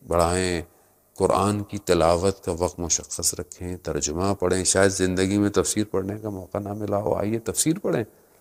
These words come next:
अपने लिए टाइम टेबल बनाएं, अपनी फैमिली के आसपास बैठें। मजबूरन बहरहाल बहुत से लोग अब, अब घरों के अंदर बैठना पड़ रहा है, तो यहाँ पर अपने घर वालों के साथ बैठकर पढ़ें,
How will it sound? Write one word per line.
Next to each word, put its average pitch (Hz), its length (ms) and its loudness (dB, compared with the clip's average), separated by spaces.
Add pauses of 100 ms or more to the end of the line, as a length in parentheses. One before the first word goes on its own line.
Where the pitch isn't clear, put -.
(220)
अपने 117 300 4
लिए 135 280 8
टाइम 110 320 6
टेबल 110 220 6
बनाएं, 120 320 4
अपनी 110 200 -2
फैमिली 101 420 2
के 110 100 2
आसपास 98 480 6
बैठें। 104 380 0
मजबूरन 101 520 2
बहरहाल 104 320 8 (480)
बहुत 98 160 8
से 104 160 6
लोग 101 180 6 (420)
अब, 90 100 -2
अब 87 160 -4
घरों 92 200 0
के 95 100 -2
अंदर 92 260 0
बैठना 85 380 0
पड़ 92 240 0
रहा 90 360 2
है, 117 360 2 (340)
तो 104 80 0
यहाँ 104 220 4
पर 113 140 8
अपने 117 260 2
घर 98 220 2
वालों 98 340 4
के 107 60 2
साथ 101 200 -4
बैठकर 104 520 -2
पढ़ें, 135 360 6